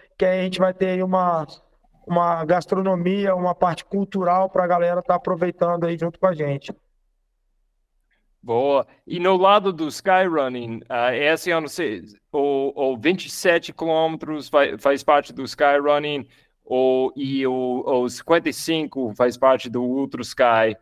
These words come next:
Speaker 2: Ah, qual, tem, tem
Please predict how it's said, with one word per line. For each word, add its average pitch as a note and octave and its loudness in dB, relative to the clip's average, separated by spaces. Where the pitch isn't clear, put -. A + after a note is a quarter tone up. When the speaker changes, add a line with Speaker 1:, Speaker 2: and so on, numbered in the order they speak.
Speaker 2:
Ah, C3+ 2
qual, F#3 4
tem, F#3+ 0
tem F#3+ 0